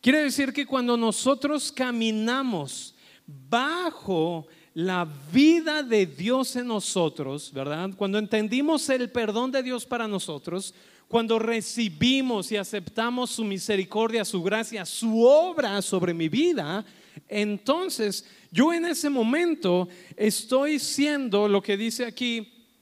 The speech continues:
<clears throat> que fuimos trasladados del reino de las tinieblas a su luz,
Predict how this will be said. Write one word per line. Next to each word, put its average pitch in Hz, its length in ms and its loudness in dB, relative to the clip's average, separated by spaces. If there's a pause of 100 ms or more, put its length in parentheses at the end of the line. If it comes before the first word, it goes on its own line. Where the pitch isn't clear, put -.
(100)
<clears throat> - 1600 -20
que 208 120 8
fuimos 269 400 4
trasladados 214 1120 2 (300)
del 214 340 4
reino 269 460 4
de 254 120 4
las 214 420 -2
tinieblas 220 1040 0 (260)
a 165 160 0
su 160 260 0
luz, 156 760 0